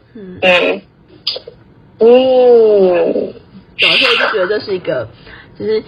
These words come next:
Speaker 1: 心理测验好玩的点在这里，就是，
Speaker 2: 哦。
Speaker 1: 对，就是，反正它是一个破冰的方法，也是一个更了解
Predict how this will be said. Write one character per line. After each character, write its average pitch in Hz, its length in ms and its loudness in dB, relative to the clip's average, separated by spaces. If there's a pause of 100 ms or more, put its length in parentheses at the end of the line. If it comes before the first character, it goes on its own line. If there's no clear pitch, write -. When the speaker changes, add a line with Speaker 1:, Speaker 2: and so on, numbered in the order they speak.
(240)
Speaker 1:
心 294 140 0
理 208 80 -2
测 254 160 0
验 220 180 2
好 170 260 -2
玩 147 220 -2
的 160 100 -4
点 160 340 -2
在 165 140 0
这 175 320 -2
里， - 260 -12 (120)
就 180 120 -8
是， 180 360 -6 (140)
Speaker 2:
哦。 269 500 0 (200)
Speaker 1:
对， 311 120 0
就 311 360 -2
是， 156 240 -8
反 220 120 -2
正 294 80 -2
它 320 140 -2
是 320 80 -4
一 285 60 -4
个 208 240 0
破 254 400 2
冰 220 160 -2
的 208 100 -2
方 208 300 -6
法， 202 180 -2
也 147 80 -4
是 - 120 -10
一 208 60 -6
个 202 160 -2
更 170 380 -4 (260)
了 175 260 2
解 143 460 -4